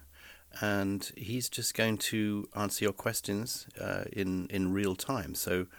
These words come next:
uh, I'm just going to try my best to pass them through. Okay, in, in terms of meeting people in the street,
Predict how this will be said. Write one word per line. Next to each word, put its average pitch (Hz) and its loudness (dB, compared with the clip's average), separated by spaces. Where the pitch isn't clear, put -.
uh, 90 -2
I'm 95 2
just 92 0
going 98 0
to 87 -6
try 98 2
my 85 2
best - -4
to 87 -2
pass 90 -2
them 82 -6
through. 76 -8
Okay, 90 -4
in, 104 0
in 117 2
terms 175 4
of - 2
meeting 117 2
people 101 2
in 98 4
the 95 2
street, - -2